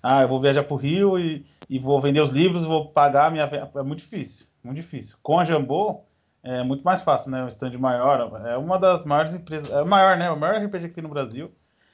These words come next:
E é, e é uma galera que se preocupa, né? Então, assim, é muito mais fácil, é, entrar alguém dentro do, da Jambô e falar, "Pô, se o cara tá aqui, eu vou comprar", do que encontrar com alguém no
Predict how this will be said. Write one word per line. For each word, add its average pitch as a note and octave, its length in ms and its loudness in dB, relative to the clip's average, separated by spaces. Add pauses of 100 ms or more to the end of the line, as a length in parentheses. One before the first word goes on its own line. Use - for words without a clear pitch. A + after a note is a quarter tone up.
(200)
E C3+ 180 -2
é, B2 760 -2
e A#2 100 -6
é B2+ 60 2
uma C3 160 2
galera C3+ 320 4
que D3 400 -8
se C#3 140 -16
preocupa, D3 540 -6
né? B2+ 180 -12 (200)
Então, B2 140 -4
assim, B2 220 -6
é B2 40 -4
muito C3 220 -2
mais D3+ 220 2
fácil, C#3+ 560 0 (580)
é, B2+ 320 -2
entrar C#3 240 4
alguém D3 380 2
dentro C#3 280 -6
do, C3 240 -8
da C3 140 -2
Jambô C3+ 380 -2
e - 20 -2
falar, D#3 180 -2
"Pô, C3 140 -8
se - 100 -16
o - 40 -16
cara C3 180 -2
tá C3+ 140 -2
aqui, C3 260 -6
eu D3 80 -4
vou D3 120 -4
comprar", D#3 440 0
do F3 140 -8
que F3 380 -6
encontrar D#3+ 420 -2
com D#3 100 -2
alguém C#3+ 240 -2
no D3 180 -8